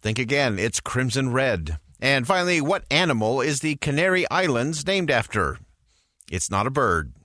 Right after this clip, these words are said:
Think again. It's actually named after a dog. Uh, so it's so easy for us to get complacent in our thinking or to think at this point of the day that we actually know and understand the news. But this is where we have to stop and think again.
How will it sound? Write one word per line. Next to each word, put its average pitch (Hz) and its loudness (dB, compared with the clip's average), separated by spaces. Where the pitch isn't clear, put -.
Think 92 -4
again. 92 -2
It's 92 -6
actually 95 -2
named 92 -2
after 90 -4
a 160 -4
dog. 104 -2
Uh, 117 0
so 165 0
it's 180 0
so 220 0
easy 160 -2
for 131 0
us 120 -2
to 131 -4
get 120 -2
complacent 123 -2
in 120 -2
our 107 2
thinking 104 -4
or 113 0
to 143 -4
think 233 -4
at 175 -4
this - -4
point 143 -2
of 117 -2
the 120 -2
day 131 0
that 127 -2
we 135 0
actually 143 -2
know 135 0
and 131 0
understand 123 -2
the 92 0
news. 87 -4
But 139 -2
this 185 0
is 220 -4
where 196 -2
we 160 0
have 151 -2
to - -6
stop 117 0
and 123 -2
think 95 -2
again. 120 -2